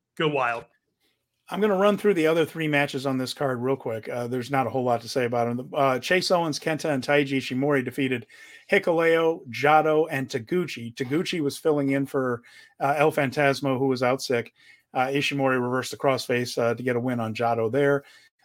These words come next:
Speaker 2: In a singles match that went six minutes and thirty seconds, Zack Sabre Junior, uh, defeated Tiger Mask.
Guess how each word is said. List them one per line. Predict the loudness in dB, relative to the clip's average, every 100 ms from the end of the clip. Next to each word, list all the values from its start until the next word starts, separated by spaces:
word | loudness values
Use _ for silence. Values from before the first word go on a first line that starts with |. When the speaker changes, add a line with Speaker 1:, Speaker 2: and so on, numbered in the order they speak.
| _
Speaker 2:
In | -2 0
a | 0
singles | 2 2 2 0
match | -2 -2 0
that | -2
went | -2
six | -2 -4 -4
minutes | -8 -8
and | -4
thirty | -2 -2
seconds, | -2 -4 -4 -6 0
Zack | 0 2
Sabre | 0 -2 -2
Junior, | -2 -2 -2 0 0
uh, | 0 0 0
defeated | -2 -4 -4 -2
Tiger | 0 0 0
Mask. | -2 -4 -6